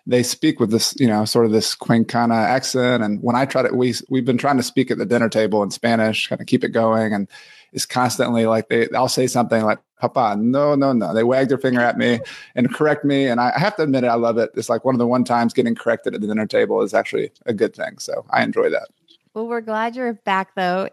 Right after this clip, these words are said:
Speaker 2: in the U S and back in your business of real estate investing. We have a story that you're really gonna have s-, I know you have some strong opinions about this. Before we get to the,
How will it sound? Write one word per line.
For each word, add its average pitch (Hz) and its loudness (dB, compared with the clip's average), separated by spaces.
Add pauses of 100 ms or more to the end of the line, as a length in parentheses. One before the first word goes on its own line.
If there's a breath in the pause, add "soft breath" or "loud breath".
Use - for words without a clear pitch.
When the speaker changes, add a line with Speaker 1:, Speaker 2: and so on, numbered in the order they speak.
Speaker 2:
in 196 -6
the 190 -4
U 185 -2
S 180 2
and 190 -2 (160)
back - -2
in 262 -2
your 262 -4
business 247 0 (380 loud breath)
of 196 2
real 240 2
estate 233 0
investing. 190 -2 (600 loud breath)
We 220 2
have 285 0
a 330 -2
story 277 2
that 226 4 (160)
you're 226 -4
really 254 -2
gonna 226 -2
have 208 0
s-, - -12
I 196 -2
know 220 0
you 262 2
have 233 2
some 208 -8
strong 208 -2
opinions 202 0
about 180 2
this. 180 2
Before 226 0
we 247 2
get 226 0
to 214 -8
the, 196 -6